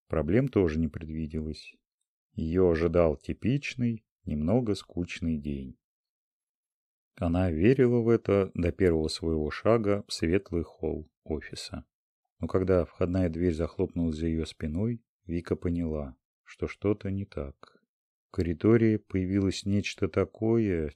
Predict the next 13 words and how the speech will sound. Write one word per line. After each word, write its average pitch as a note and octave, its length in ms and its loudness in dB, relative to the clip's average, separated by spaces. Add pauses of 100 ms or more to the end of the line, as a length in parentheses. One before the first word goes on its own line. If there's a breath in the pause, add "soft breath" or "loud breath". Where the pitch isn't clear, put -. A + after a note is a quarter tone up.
чего F2+ 320 -4
там F#2+ 240 -2
не G#2+ 120 0
было D#2 260 -2
раньше. D#2 460 -6 (600)
На E2 100 -4
стене, F#2+ 500 -4 (100)
прямо F2 300 0
напротив E2 520 -2
входа, G2+ 380 -4
висела E2+ 480 -2
большая D#2 460 -2
фотография, F2+ 880 -6